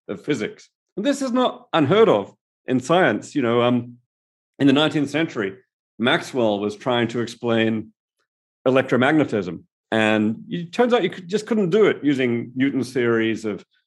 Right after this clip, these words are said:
space and time and mass and laws of motion and laws of gravitation and so on. It just didn't give you a theory of electromagnetism. So what Maxwell ended up doing was saying, "Okay,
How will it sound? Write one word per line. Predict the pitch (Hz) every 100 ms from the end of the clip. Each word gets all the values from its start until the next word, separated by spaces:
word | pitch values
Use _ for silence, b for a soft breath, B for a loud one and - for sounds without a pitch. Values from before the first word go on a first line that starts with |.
| _
space | - 110 113 113 -
and | 110 101
time | - 107 110 107 104
and | 95 98
mass | 104 101 101 - - _ _ _ _ _ -
and | 92 87 90 90 92 101
laws | 110 107 101
of | 107 101 92 _ _
motion | 104 107 107 110 104 92
and | 90 87
laws | 110 107 95
of | 107 92
gravitation | 107 104 104 107 107 - 107
and | 107
so |
on. | 110
It | 123
just | 165 180
didn't | 196 196 156 - _ _ _ _ -
give | 123
you | 139
a |
theory | - 170 175
of | 120
electromagnetism. | 117 120 131 123 147 180 127 104 92 -
So | 147
what |
Maxwell | 139 170 - 170 147
ended | 139 127
up | 117
doing | 123 160 131
was | 117 120
saying, | 123
"Okay, | 175 190 123 123